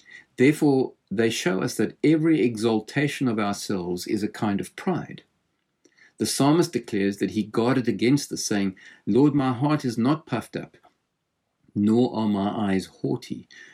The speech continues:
neither have I walked in great matters, nor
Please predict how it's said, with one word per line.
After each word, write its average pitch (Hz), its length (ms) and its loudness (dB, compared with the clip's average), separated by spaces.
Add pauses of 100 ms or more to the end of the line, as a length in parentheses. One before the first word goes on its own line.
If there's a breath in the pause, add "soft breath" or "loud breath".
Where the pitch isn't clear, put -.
(180 loud breath)
neither 113 340 0
have 113 200 -2
I 104 140 0
walked 107 360 0
in 101 160 -2
great 95 360 -2
matters, - 580 -6 (640)
nor 104 260 0